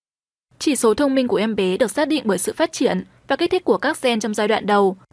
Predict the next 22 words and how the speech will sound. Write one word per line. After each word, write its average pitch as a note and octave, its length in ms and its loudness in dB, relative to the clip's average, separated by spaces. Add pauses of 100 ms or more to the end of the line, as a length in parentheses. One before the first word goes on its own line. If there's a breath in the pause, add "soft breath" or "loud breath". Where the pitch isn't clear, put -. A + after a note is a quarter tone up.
cùng C#4 160 2
với B3 120 6
sự D4 200 0
giáo A3+ 200 2
dục D#4 160 0
nhận A#3 160 -2
được A3 140 2
trong A3 160 -2
quá F#3+ 140 0
trình G#3 200 -2
tăng G#3 140 -2
trưởng, G#3 300 0 (220 soft breath)
chứ D#4 100 -2
không E4+ 160 0
liên D#4+ 200 -2
quan C#4+ 220 2
gì A#3+ 100 -4
đến F3 180 0
phương G3+ 160 -4
pháp D4+ 180 0
sinh A#3 180 -2
nở. G3 320 2